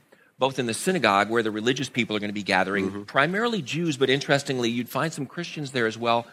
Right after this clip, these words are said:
Speaker 1: because Christianity was an early offshoot of Judaism in that sense.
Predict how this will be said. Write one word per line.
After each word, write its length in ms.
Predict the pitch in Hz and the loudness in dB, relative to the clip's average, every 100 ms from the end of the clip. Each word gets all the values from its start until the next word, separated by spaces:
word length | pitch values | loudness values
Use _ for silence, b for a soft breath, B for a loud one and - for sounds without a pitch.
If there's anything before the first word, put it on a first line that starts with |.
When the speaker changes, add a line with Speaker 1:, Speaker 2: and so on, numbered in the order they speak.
| b b _ | b b _
Speaker 1:
because 300 | 123 - 113 | -6 -6 -8
Christianity 680 | - 120 123 120 143 120 113 | -8 -8 -2 0 0 0 -2
was 540 | 110 110 104 104 - - | 2 4 4 2 -6 -4
an 140 | 110 104 - | -4 -4 -8
early 360 | 120 117 113 - | -4 -2 -4 -2
offshoot 680 | 104 123 - - 110 98 101 - | 0 0 -2 -2 0 -2 -4 -2
of 340 | 101 95 - | 0 0 -4
Judaism 640 | - 113 147 120 78 - 90 | -6 -2 0 0 -2 -4 -6
in 80 | |
that 180 | 92 90 | -4 -6
sense. 180 | 107 | -8